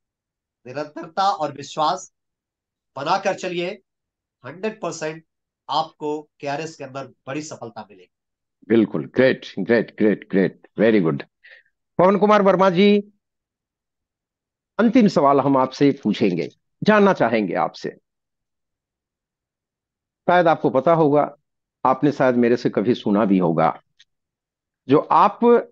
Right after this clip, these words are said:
Speaker 2: कभी सिंगल नहीं चलते, आप डबल में चलते हैं।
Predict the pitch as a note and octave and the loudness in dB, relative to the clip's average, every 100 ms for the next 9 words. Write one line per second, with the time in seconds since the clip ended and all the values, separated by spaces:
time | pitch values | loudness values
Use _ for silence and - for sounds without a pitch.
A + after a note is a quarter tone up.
0 | _ _ _ _ _ _ _ _ - F3 | _ _ _ _ _ _ _ _ -2 2
1 | G#3 - F3+ F#3 F3+ C#3+ C#3 A#2+ G#2 C#3 | 2 4 4 6 6 4 2 0 2 2
2 | C3+ A#2+ A2 A#2 G#2 G2 D#2 C#2 D2 D2+ | 2 2 2 2 2 0 -4 -6 -14 -20